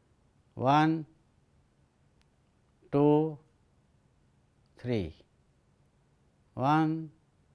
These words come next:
ટુ, three. one, two, three.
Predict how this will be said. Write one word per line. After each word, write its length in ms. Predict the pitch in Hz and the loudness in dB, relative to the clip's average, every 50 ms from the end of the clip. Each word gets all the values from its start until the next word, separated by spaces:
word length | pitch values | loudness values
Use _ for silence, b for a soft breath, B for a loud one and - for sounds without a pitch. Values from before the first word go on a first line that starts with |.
| _ _ _ _ _ _ _ - | _ _ _ _ _ _ _ -4
ટુ, 180 | 139 143 147 151 147 151 156 151 147 135 _ _ _ _ _ _ _ _ _ _ _ _ _ _ _ _ _ _ _ _ - | -2 0 0 0 0 -2 -4 -8 -12 -18 _ _ _ _ _ _ _ _ _ _ _ _ _ _ _ _ _ _ _ _ -12
three. 280 | - 110 113 95 85 87 92 _ _ _ _ _ _ _ _ _ _ _ _ _ _ _ _ _ _ _ _ _ _ _ _ _ _ _ _ _ | -10 -8 -8 -8 -8 -12 -14 _ _ _ _ _ _ _ _ _ _ _ _ _ _ _ _ _ _ _ _ _ _ _ _ _ _ _ _ _
one, 320 | 123 127 143 156 165 165 165 160 160 165 - _ _ _ _ _ _ _ _ _ _ _ _ _ _ | -6 -4 -2 -2 -2 -2 -2 -4 -8 -12 -16 _ _ _ _ _ _ _ _ _ _ _ _ _ _
two, 140 | - 139 143 143 139 143 143 151 143 _ _ _ _ _ _ _ _ _ _ _ - | -8 -4 -4 -2 -2 -4 -6 -8 -12 _ _ _ _ _ _ _ _ _ _ _ -20
three. 240 | - - - - | -18 -16 -16 -16